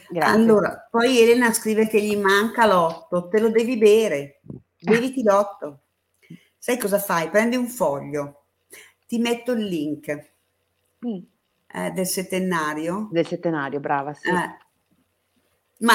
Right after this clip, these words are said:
Speaker 2: prendi anche un foglio, scrivi un otto. La sera metti un bicche-, un dito di acqua sopra l'otto. E,
Speaker 1: Con un
Speaker 2: e la
Speaker 1: bicchierino sopra?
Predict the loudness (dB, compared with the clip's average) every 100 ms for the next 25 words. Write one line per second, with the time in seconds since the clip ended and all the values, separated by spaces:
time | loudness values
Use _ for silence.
0 | 2 0 2 2 2 0 -2 0 4 4
1 | 2 -2 -4 -2 0 2 0 0 -6 -6
2 | -4 -2 0 0 -2 -4 -6 -8 -8 -8
3 | -6 -4 -4 -8 -10 -10 -10 -8 -8 -8
4 | -12 -10 -4 -2 -4 -6 -10 -10 -12 -10
5 | -10 -10 -12 -16 _ -14 -14 -18 _ _
6 | _ _ _ _ _ _ _ _ _ _
7 | _ _ -4 -2 -2 -6 -8 -10 -16 _
8 | _ _ _ _ _ _ _ -6 -2 0
9 | 0 0 -2 -2 -4 -2 -2 0 -4 -6